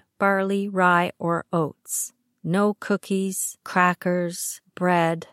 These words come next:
cakes, donuts." Like, I spelled it out on this sign. The first day I picked her up from the camp, the sign was gone. Fair enough. The sign covered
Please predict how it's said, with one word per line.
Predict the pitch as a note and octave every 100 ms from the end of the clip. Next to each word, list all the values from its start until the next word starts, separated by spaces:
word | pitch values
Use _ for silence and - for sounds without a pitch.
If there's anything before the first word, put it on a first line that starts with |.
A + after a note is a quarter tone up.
| _
cakes, | - F3 C#3+ - - - - _
donuts." | - F3 E3+ C3 - - -
Like, | F3
I | - F3+ _
spelled | - - G#3 G3
it | F3+
out | F3 D#3+
on | D3 D#3
this | D#3
sign. | - D#3+ D#3 - - _ _ _ -
The | G#3
first | C#4 E4 -
day | G#3+ E3+
I |
picked | - G#3 -
her | F#3+
up | -
from | - F3+
the | F3
camp, | - G3+ F3+ D#3+ - - _ _ _ -
the | C4
sign | - A3+ F3+ E3+
was | D#3+
gone. | - D3+ D3 F#3+ -
Fair | - A3+
enough. | G#3 D#3+ - -
The | F#3
sign | - A3 G3
covered | - D#3+ D#3 -